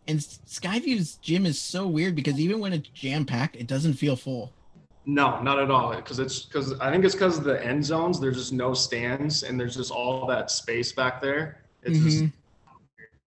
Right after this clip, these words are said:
Speaker 1: It's, it's kinda odd, but really cool. And I think isn't
Speaker 2: Yeah.
Speaker 1: seniors built that way too?
Speaker 2: Yeah, yeah, just kinda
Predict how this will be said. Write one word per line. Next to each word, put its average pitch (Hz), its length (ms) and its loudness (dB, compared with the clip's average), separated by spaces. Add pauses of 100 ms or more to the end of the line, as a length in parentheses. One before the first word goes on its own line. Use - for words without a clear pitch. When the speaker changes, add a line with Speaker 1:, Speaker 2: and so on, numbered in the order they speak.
(800)
Speaker 1:
It's, 135 300 -6
it's 139 160 -10 (240)
kinda 202 280 2
odd, 156 200 4
but 131 180 -4
really 143 260 0
cool. 127 440 -4 (240)
And 135 100 -2
I 143 40 0
think 233 220 2
isn't 208 160 6
Speaker 2:
Yeah. 202 60 6
Speaker 1:
seniors 180 380 0
built 185 220 -2
that 185 160 -2
way 185 140 -2
too? 175 320 -2 (560)
Speaker 2:
Yeah, 131 460 2
yeah, 123 200 0
just 113 220 -8
kinda 113 240 -4